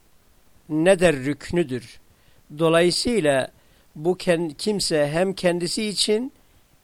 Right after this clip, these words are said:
hem umre yaptığı kişi için, hem de bütün Müslümanlar için dua etmesi caizdir.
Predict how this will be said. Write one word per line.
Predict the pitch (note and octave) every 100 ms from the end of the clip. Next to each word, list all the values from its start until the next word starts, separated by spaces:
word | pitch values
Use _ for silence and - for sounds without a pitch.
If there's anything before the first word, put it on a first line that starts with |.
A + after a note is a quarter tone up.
| _ _ _ -
hem | - F#3+ G#3+
umre | - F3 F3
yaptığı | G3 E3 - E3 D3
kişi | - D3 - G3+
için, | F#3 - A3 A#3 B3+ _ _ _ _
hem | - G3 G3 D3+
de | C#3
bütün | C#3+ - G3+ G#3 G3+ F3+
Müslümanlar | D#3 - D#3 D#3 D3+ F3+
için | D#3 - G3+ G#3 C#3+
dua | D3+ F3
etmesi | D#3 D#3 D3+ C#3 C3 F#3 G3+ A3+ - _
caizdir. | C#3 C#3+ - D3+ B2 A#2 G#2+ -